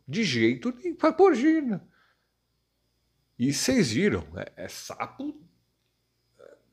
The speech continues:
assim, uns pate a sapo. Não é sapinho, não. Aí,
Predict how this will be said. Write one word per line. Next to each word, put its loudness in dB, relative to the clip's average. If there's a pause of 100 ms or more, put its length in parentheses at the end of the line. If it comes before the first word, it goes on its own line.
(560)
assim, -6 (1200)
uns -18 (140)
pate 6
a 2
sapo. -6 (680)
Não 0
é 4
sapinho, 2
não. -4 (600)
Aí, 2